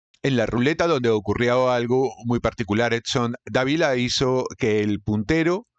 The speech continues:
señalara al reto, "Saca tu billetera". Este consistía en sacar su billetera y hacer una especie de donación. No vayan a pensar que nosotros nos queremos quedar con la plata. Mira, los rostros que tenemos acá.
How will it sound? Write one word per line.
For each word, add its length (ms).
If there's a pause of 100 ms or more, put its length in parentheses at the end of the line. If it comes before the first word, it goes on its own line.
(480)
señalara 720
al 180
reto, 380
"Saca 320
tu 100
billetera". 560
Este 280
consistía 640
en 100
sacar 340
su 120
billetera 480
y 120
hacer 240
una 180
especie 380
de 120
donación. 500 (500)
No 120
vayan 260
a 100
pensar 520 (320)
que 120
nosotros 640 (100)
nos 200
queremos 320
quedar 260
con 100
la 100
plata. 260
Mira, 240 (640)
los 240
rostros 640
que 100
tenemos 340
acá. 420